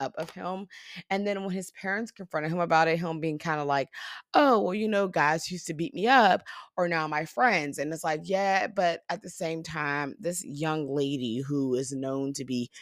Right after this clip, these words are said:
well, we all know Topanga. She was known at the time to be really weird, but she was very beautiful and she was very outspoken. She was what, in my <laughs> mind, and you're gonna hear me reference this a lot,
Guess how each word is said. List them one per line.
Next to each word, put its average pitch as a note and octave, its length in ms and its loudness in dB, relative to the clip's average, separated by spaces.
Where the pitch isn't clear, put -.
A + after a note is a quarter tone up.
well, G3+ 180 12
we B3+ 200 12
all E3 200 12
know C3 180 8
Topanga. A2+ 460 0
She - 160 0
was E3+ 220 0
known D3+ 300 0
at C#3+ 100 -2
the - 80 -8
time B2+ 400 0
to A#2+ 100 -10
be A2+ 220 -10
really A#3+ 360 10
weird, D#3 600 6
but F3 100 -10
she G#3 120 -6
was E3+ 140 -4
very F3+ 240 4
beautiful C#3 520 2
and C#3+ 140 -6
she D3+ 100 -8
was C3+ 160 -6
very C3+ 240 0
outspoken. C3+ 680 -2
She F#3+ 220 -6
was D#3 600 4
what, F3 220 2
in F#3 180 0
my E3+ 200 4
<laughs> - 0 -
mind, F#3 520 6
and E3+ 220 2
you're E3+ 180 4
gonna E3+ 200 4
hear F3 160 4
me D#3 260 -2
reference D3 560 0
this C#3+ 160 0
a C3+ 60 -2
lot, A#2 280 2